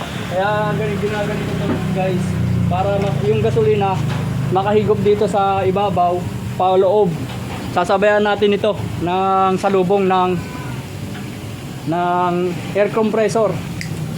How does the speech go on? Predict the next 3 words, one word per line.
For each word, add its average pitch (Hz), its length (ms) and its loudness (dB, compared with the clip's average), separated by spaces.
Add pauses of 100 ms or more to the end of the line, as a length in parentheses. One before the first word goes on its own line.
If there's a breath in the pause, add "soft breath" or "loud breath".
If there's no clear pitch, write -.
(3250)
Ganun 254 320 2
lang 269 100 2
kasimple. 233 760 -2